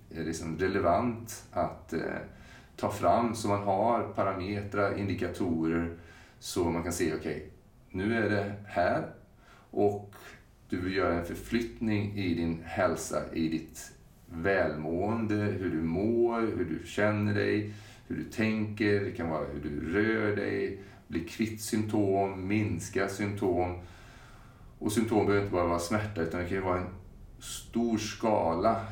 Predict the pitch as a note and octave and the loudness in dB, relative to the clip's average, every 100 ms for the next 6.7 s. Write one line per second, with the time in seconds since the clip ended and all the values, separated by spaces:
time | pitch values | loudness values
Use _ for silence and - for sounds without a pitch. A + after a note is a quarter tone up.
0 | - - F#2 F2 D#2+ D2 D2+ D#2 D#2+ D#2 | -10 -6 -6 -2 0 0 0 0 0 0
1 | D2+ C#2+ - - - - - - - - | -4 -12 -18 -20 -20 -20 -20 -20 -20 -16
2 | - - - - - - - - F#2 F2 | -14 -14 -16 -20 -20 -20 -14 -6 -2 0
3 | - G2+ D2 - D#2+ D#2+ - - - - | 0 0 0 0 -2 -2 -4 -12 -12 -14
4 | - - - - - - - - - - | -16 -18 -20 -20 -20 -20 -20 -20 -10 -6
5 | - F#2 E2+ E2+ F2 F2 E2+ - - - | -2 -2 2 2 2 0 -4 -10 -16 -4
6 | E2+ D#2+ F2 E2+ D#2+ D2+ D2 | 0 0 0 0 0 -2 -6